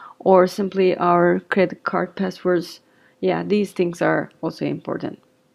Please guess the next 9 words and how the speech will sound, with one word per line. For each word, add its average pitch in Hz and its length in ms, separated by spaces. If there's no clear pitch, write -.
When 269 240
we 359 100
have 320 180
a 302 80
closer 302 600
look 208 360
at 190 200
the 240 80
links, 202 640